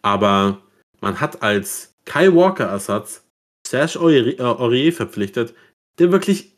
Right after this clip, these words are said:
ebenfalls ein absoluter Flop war. Fünfundzwanzig Millionen und die Fanbase hat sich einfach nur jahrelang über ihn, äh, aufgeregt.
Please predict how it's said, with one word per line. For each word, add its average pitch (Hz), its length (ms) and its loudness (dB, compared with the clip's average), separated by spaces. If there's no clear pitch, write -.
ebenfalls 156 500 0
ein - 120 -16
absoluter 202 500 -4
Flop 170 260 -2
war. 110 320 -4
Fünfundzwanzig 254 840 -2
Millionen 160 520 2
und 139 400 -2
die 147 80 -4
Fanbase 170 400 2
hat 165 140 -4
sich 147 160 -2
einfach 147 180 -2
nur 147 160 0
jahrelang 135 560 2
über 131 260 0
ihn, 117 180 0
äh, 117 160 2
aufgeregt. 101 600 -4